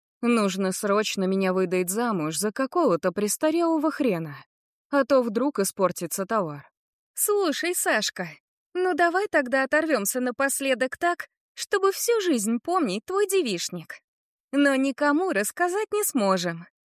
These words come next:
Янка поднимается передо мной и, сексуально подвигав бёдрами, подмигивает. Где-то сбоку послышался свист,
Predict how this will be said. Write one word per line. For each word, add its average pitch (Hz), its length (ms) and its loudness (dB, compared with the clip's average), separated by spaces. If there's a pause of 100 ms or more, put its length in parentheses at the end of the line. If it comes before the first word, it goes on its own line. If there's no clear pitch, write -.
(280)
Янка 196 460 0
поднимается 190 720 -2
передо 180 380 -2
мной 202 380 -6 (120)
и, 247 100 0
сексуально 285 720 0
подвигав 185 600 0
бёдрами, 185 600 -4 (160)
подмигивает. 196 880 0 (540)
Где-то 202 500 2
сбоку 196 420 -2
послышался 185 760 0
свист, 233 500 -4